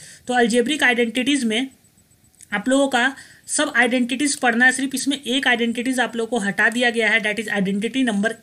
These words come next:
eight। तो आइडेंटिटी नंबर एट आप लोगों को नहीं पढ़ना है, हम वो बता देते हैं कि कौन सा आइडेंटिटी नंबर एट हम लोगों को नहीं पढ़ना है। ये, ये आइडेंटिटी आप लोगों को, आइडेंटिटी नंबर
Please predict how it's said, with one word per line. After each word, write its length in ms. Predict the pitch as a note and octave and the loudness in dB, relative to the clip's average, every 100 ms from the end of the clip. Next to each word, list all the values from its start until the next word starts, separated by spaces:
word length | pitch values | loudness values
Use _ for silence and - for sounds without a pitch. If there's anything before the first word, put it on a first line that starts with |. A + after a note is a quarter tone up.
| - | 0
eight। 260 | A3 F3 - - - - A#3 | 0 0 -4 -20 -20 -12 -4
तो 60 | |
आइडेंटिटी 560 | A3 G#3+ A3 G#3+ A#3+ C4+ | 0 0 0 -4 -2 0
नंबर 320 | B3+ A#3 B3 A3+ | 2 2 0 0
एट 200 | B3 A#3+ | 0 0
आप 180 | G#3+ | 0
लोगों 180 | A3+ A3+ | 0 0
को 120 | A#3 | 0
नहीं 240 | B3 G#3+ A#3+ | 0 0 0
पढ़ना 360 | A#3+ A3+ G#3+ | 2 2 2
है, 120 | A3+ A#3+ | 0 0
हम 320 | G3+ G#3 - _ _ _ _ _ _ _ _ F#3 | -2 -4 -8 _ _ _ _ _ _ _ _ -2
वो 140 | G#3 | -2
बता 420 | E3 D#3 E3 A3 | -2 -4 0 2
देते 220 | C4 C4 | 2 2
हैं 160 | A#3+ A#3+ | 0 0
कि 100 | A#3+ | -4
कौन 240 | A3 G#3+ | -4 -4
सा 120 | A3 A#3+ | 0 0
आइडेंटिटी 500 | G#3 G#3 G#3 G#3 A3+ | 2 -2 -2 -4 -4
नंबर 300 | G#3+ G#3+ A3 | -4 -4 -2
एट 200 | G#3 G#3+ | -2 -2
हम 120 | G#3 | -2
लोगों 120 | G#3 G#3+ | -4 -2
को 120 | A#3 | -2
नहीं 160 | G3+ | -2
पढ़ना 200 | F3+ F3+ | -2 -2
है। 80 | F3 | 0
ये, 200 | F3 D#3 D3+ - - - | 0 -2 -6 -18 -16 -4
ये 140 | F#3 C#4 | 2 4
आइडेंटिटी 520 | B3+ B3 A#3+ C4 C#4 | 4 2 -2 0 0
आप 160 | C4 | 0
लोगों 280 | A#3+ B3+ A#3+ | 0 0 0
को, 140 | A#3+ G3+ | 0 -2
आइडेंटिटी 420 | G3+ G#3 A#3+ B3+ | -2 -2 -4 -2
नंबर 320 | A#3+ A3+ | -2 0